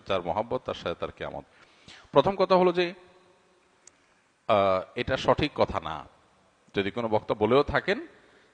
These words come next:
যে মানুষ মারা যাওয়ার পরে তার ভাই বোনের সাথে দেখা আর কোনোদিন হবে না, এটা সঠিক কথা না। আহ, কারণ কোরআন হাদিসে কোথাও এরকম কোনো কথা বলা হয়নি যে মানুষের মৃত্যুর পর আর প্রিয়জনের সাথে কখনো দেখা হবে না,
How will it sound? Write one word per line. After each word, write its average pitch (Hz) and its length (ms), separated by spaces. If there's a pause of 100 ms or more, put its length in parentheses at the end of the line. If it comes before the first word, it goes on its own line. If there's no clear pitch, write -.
যে 110 120
মানুষ 117 340
মারা 110 180
যাওয়ার 107 200
পরে 104 200
তার 98 220
ভাই 92 260
বোনের 110 220
সাথে - 280
দেখা 104 380
আর 101 80
কোনোদিন 95 380
হবে 98 340
না, 78 200 (500)
এটা 110 360
সঠিক 123 380
কথা 90 240
না। 80 320 (840)
আহ, 85 640
কারণ 120 460
কোরআন 131 180
হাদিসে 135 340
কোথাও 147 400
এরকম 131 380
কোনো 131 180
কথা 127 260
বলা 123 220
হয়নি 147 420
যে 117 320
মানুষের 113 360
মৃত্যুর 117 300
পর 143 240
আর 117 180
প্রিয়জনের 110 420
সাথে 131 300
কখনো 110 220
দেখা 101 260
হবে 95 220
না, 67 140